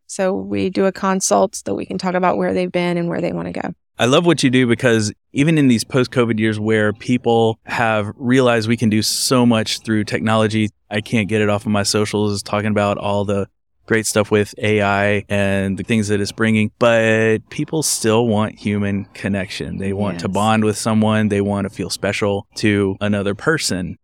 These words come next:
Speaker 2: And you can't substitute that with technology. And so that's
Speaker 1: No.
Speaker 2: what we're here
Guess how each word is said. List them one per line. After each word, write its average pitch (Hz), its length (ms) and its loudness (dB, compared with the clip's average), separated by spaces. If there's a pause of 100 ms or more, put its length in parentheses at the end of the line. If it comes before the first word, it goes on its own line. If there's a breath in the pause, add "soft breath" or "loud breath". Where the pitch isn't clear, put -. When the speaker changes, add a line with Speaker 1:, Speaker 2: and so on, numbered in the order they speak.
(140)
Speaker 2:
And 104 560 2
you 117 140 0
can't 117 200 0
substitute 107 540 -2
that 98 320 -6
with 101 260 -2 (220)
technology. 107 760 -4
And 101 240 -6
so 110 160 0
that's 110 220 2
Speaker 1:
No. 120 60 2
Speaker 2:
what 95 80 2
we're 104 100 0
here 104 380 0